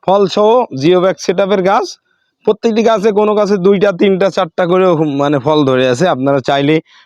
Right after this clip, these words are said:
ফল সহ কাঁঠালগুলো আমাদের মোল্লা নার্সারির থেকে আপনারা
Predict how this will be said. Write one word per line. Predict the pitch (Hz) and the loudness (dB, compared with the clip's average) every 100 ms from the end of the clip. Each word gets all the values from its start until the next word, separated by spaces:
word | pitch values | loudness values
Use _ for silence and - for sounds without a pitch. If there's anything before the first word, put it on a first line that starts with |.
| _ | _
ফল | 151 160 | -2 -2
সহ | - 175 | 0 0
কাঁঠালগুলো | 160 151 160 165 170 185 175 _ _ | 0 0 0 0 0 0 -2 _ _
আমাদের | - 147 170 175 | -4 0 0 0
মোল্লা | 165 160 165 | 2 0 0
নার্সারির | 170 160 190 180 - | 0 -2 0 -2 -2
থেকে | 190 185 190 - _ _ | -2 2 0 -2 _ _
আপনারা | 139 143 175 175 185 185 | -4 -2 -2 0 2 0